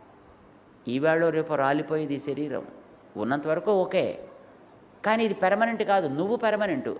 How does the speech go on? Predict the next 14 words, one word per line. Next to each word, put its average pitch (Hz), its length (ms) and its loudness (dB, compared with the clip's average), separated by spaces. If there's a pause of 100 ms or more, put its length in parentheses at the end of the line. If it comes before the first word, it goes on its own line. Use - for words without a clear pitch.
(100)
నీ 143 200 2
మనస్సు 151 460 -2
పర్మనెంట్, 165 720 -2
నీ 120 120 -4
జ్ఞానం 151 400 -4
పర్మనెంట్. 135 560 -6 (880)
పర్మనెంట్ 208 480 0
వాటిని 220 280 2
ముందు 208 180 0
రక్షించుకోవాలా, 202 680 2
టెంపరరీ 208 640 2
వాటిని 202 300 2
ముందు 190 140 -2
రక్షించుకోవాలండి? 175 880 0